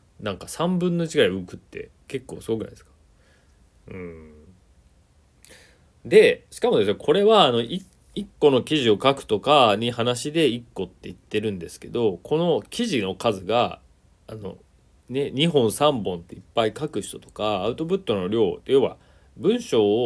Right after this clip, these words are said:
を、えー、書く作業時間が多い人だったら、掛け算になってくるわけですよね、本数。わかります？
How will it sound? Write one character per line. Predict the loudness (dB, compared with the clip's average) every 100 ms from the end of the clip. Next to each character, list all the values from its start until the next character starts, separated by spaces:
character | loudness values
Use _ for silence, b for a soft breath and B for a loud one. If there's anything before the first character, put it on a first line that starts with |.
| 0
を、 | 0
え | -2 -4 -6 -8 -14
ー、 | -16
書 | -12
く | -6
作 | -2 2
業 | 4
時 | 2
間 | -2 0
が | 2
多 | 2
い | 0
人 | -2 -8
だ |
っ | -8
た | -6
ら、 | -2 -2 -2 -10 b b
掛 | -8 -2
け | 0
算 | 0
に | -2
な |
っ | -6
て |
く | -10
る |
わ |
け | -14
で |
す | -12
よ | -8
ね、 |
本 | -2 -2
数。 | -2 -4 -6 -6 -8 -18 _ _ _ _ _ -10
わ |
か | -2
り | -2
ま |
す？ | -2